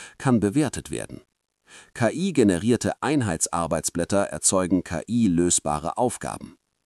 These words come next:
Das ist kein Zufall, das ist eine logische Konsequenz. Wer diesen Kreislauf durchbrechen will, muss eine Ebene früher ansetzen.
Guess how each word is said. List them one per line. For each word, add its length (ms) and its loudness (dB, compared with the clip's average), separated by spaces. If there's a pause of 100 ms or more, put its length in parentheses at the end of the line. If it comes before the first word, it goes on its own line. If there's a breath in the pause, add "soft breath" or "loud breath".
Das 180 -2
ist 220 -6
kein 180 -8
Zufall, 520 -2 (280 loud breath)
das 160 2
ist 180 -2
eine 160 2
logische 520 2
Konsequenz. 720 -4 (640 loud breath)
Wer 200 2
diesen 320 2
Kreislauf 560 -2
durchbrechen 600 -4
will, 200 2 (260 loud breath)
muss 200 2
eine 320 2
Ebene 340 2
früher 460 0
ansetzen. 560 -2